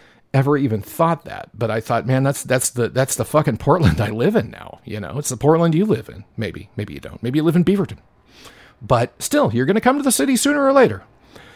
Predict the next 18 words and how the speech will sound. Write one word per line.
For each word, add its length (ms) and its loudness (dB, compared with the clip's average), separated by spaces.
And 240 2
man, 240 2
you 80 2
best 280 4
hope 200 4
you're 120 2
not 200 2
black 380 2
because, 680 -4
man, 140 -2
that's 180 -2
all 120 4
they 80 4
do. 200 0
Black 300 0
people, 240 0
crazy 340 4
people, 300 0